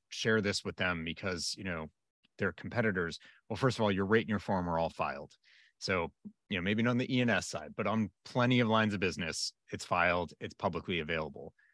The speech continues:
Second of all, um, do you use reinsurance? Every single insurer has reinsurance, and most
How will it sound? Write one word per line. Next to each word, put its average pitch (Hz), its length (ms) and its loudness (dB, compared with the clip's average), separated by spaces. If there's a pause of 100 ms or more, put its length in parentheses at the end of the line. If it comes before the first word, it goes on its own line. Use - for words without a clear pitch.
(220)
Second 117 360 0
of 90 120 -2
all, 73 360 0 (400)
um, 82 420 -2 (240)
do 110 140 0
you 113 100 6
use 147 280 4
reinsurance? 110 800 0 (680)
Every 135 320 8
single 123 360 6
insurer 107 580 4
has 117 180 2
reinsurance, 107 580 2
and 127 120 -4
most 156 180 -2